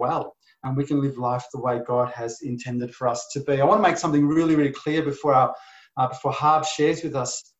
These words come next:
uh, from, from God's word regarding this really important topic. I want to make something really, uh, a couple of things really clear to us all this evening. A N C F as a church is not a church of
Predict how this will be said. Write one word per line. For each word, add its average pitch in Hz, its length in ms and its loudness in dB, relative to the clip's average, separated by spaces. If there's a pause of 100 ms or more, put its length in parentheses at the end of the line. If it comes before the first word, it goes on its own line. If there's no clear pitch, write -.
(120)
uh, 131 240 0
from, 156 500 0
from 147 160 0
God's 131 340 0
word 143 280 2
regarding 139 640 0
this - 380 -10
really 151 260 2
important 135 420 -6
topic. 156 360 -2
I - 20 0
want 156 140 2
to - 40 -2
make 143 120 0
something 131 340 -2
really, 170 640 -2
uh, 123 180 -2
a 123 60 -8
couple 190 160 -6
of 156 60 -6
things 151 180 -4
really 143 160 -2
clear 139 340 -4
to - 200 -12
us - 180 -10
all 123 340 -8
this - 200 -8
evening. 143 400 -6 (720)
A 190 60 4
N 214 120 2
C 160 200 0
F 143 80 2
as 135 140 -6
a 123 40 -8
church 147 460 2
is 127 80 -10
not 180 120 0
a 175 40 -4
church 139 340 0
of - 60 -20